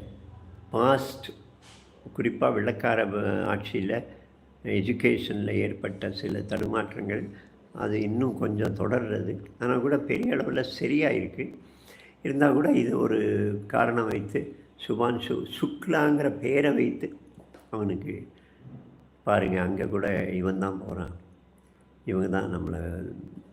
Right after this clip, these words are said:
ம், என்ன டாமினேட் பண்றாங்க", அப்படியெல்லாம் ஒரு பெரிய பிரச்சாரம் நடக்கிறது. தேர்தலை மையமா வைத்து, அவன்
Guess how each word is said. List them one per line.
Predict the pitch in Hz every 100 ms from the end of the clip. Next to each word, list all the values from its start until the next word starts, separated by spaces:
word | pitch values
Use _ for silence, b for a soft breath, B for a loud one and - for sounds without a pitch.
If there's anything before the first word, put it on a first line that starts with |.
| - - -
ம், | - - - - - - - - - -
என்ன | 101 101
டாமினேட் | 92 92 98 104 98 101
பண்றாங்க", | 92 92 85 87 87 - - - b b b b - -
அப்படியெல்லாம் | 107 92 92 87 95
ஒரு | 98 85
பெரிய | 90 87 -
பிரச்சாரம் | - - - -
நடக்கிறது. | 90 85 - 98 117 - B B B
தேர்தலை | - 135 139 139 127
மையமா | 135 117 117 117
வைத்து, | 120 117 - - - - - - - - - - B B B -
அவன் | 95 98 98 92 90